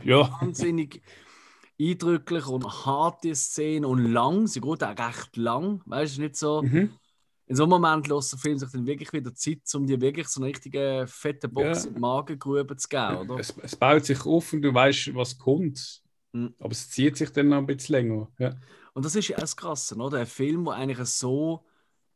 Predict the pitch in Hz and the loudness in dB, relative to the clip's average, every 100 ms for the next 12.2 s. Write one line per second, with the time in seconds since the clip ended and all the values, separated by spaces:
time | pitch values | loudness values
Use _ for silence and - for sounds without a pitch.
0 | _ - 120 110 127 151 151 120 123 123 | _ -6 -2 0 0 0 0 -2 -2 -2
1 | 123 - _ _ 127 127 123 92 _ _ | -4 -8 _ _ -4 -2 -2 -8 _ _
2 | _ _ _ _ _ 135 143 135 131 127 | _ _ _ _ _ -2 0 0 0 0
3 | - 147 175 196 156 98 110 120 113 135 | -2 -2 2 2 2 -2 -6 -6 -4 -4
4 | - 110 123 135 123 120 117 107 120 156 | -4 -6 -4 -4 -2 -2 -2 -4 -2 -4
5 | - 131 123 117 131 127 143 165 185 151 | -4 -8 -6 -6 -10 -10 -6 0 0 0
6 | 104 110 123 - - 127 113 160 139 - | -2 -4 -6 -10 -6 -4 -4 -8 -10 -8
7 | 123 104 123 127 165 165 _ _ _ _ | -6 -4 -6 -6 -8 -10 _ _ _ _
8 | - - 139 139 135 139 131 - 190 - | -12 -2 0 2 0 0 -2 -2 -6 -6
9 | - - _ _ _ _ _ _ _ _ | -8 -14 _ _ _ _ _ _ _ _
10 | _ _ - 147 170 151 - - 143 - | _ _ -2 2 2 2 -2 2 4 4
11 | 147 127 110 117 139 147 135 104 - - | -2 -8 -4 0 0 0 -2 -2 -6 -12
12 | - | -14